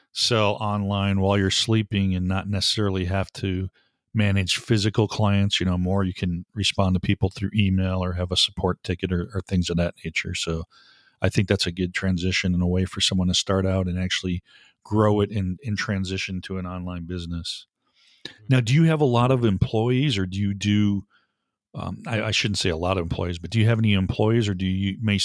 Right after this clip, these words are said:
Speaker 1: mainly use outsourcers, or do you do most of it yourself?
Speaker 2: Uh, yeah, I have, uh, outsourcers. Um, some of them have been working with me for, for over ten years. Uh, so they're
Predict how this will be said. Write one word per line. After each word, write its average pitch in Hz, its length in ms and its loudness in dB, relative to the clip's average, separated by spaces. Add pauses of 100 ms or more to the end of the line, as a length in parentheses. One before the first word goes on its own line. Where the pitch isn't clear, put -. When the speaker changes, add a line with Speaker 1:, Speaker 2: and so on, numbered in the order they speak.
Speaker 1:
mainly 101 360 2
use 95 260 2
outsourcers, 113 760 -2 (340)
or 117 220 2
do 107 160 -2
you 113 140 0
do 117 200 2
most 107 380 2
of 101 80 -2
it 92 80 -2
yourself? 92 580 -4 (1600)
Speaker 2:
Uh, 143 180 4
yeah, 147 200 4
I - 20 4
have, 156 320 0
uh, 123 200 4
outsourcers. 120 840 -2
Um, 107 240 2
some 120 300 0
of 110 80 0
them 107 320 -2 (120)
have 90 100 -20
been 98 180 -2
working 104 300 -2
with 101 100 -2
me 95 160 0
for, 87 400 -4
for 101 200 -6
over 87 100 -8
ten 104 260 0
years. 101 460 0 (420)
Uh, 101 340 2
so 123 360 2
they're 107 360 2